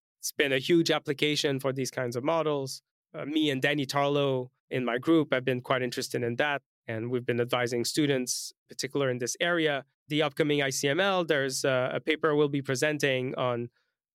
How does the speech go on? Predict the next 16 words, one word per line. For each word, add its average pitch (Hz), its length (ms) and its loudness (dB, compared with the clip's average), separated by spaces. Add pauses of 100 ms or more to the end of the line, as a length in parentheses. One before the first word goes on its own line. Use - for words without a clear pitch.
uh, - 160 -6
trying 175 340 0
to 165 140 -2
do 160 160 2
this 147 180 0
form 147 260 0
of 131 140 -4
prompting 131 640 -2 (340)
but 139 220 2 (140)
trying 190 260 2
to 165 100 -4
see 202 180 0
whether 170 280 4
we 151 140 2
can 143 380 0
use, 147 600 -2